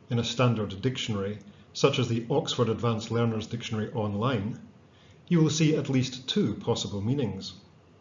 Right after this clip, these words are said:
The first is usually the literal or central meaning of the word, which here is a set of instructions for cooking something,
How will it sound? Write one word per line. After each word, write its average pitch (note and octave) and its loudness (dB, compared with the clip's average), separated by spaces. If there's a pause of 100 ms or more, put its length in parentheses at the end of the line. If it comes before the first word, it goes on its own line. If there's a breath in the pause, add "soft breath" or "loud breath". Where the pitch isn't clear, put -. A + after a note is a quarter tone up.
(840 loud breath)
The G#3 8
first - 0 (200)
is E3 2
usually A#2+ 2
the C3 2
literal A2 0
or B2 -2
central D#3 0
meaning G#2 0
of G2 -6
the G#2 -4
word, F#2 -6 (760 loud breath)
which B2+ 2
here G#2+ 0
is B2+ -2
a B2 2
set A#2+ 0
of A2 -6
instructions A#2 -2
for - -4
cooking F3+ 0
something, G#2 -4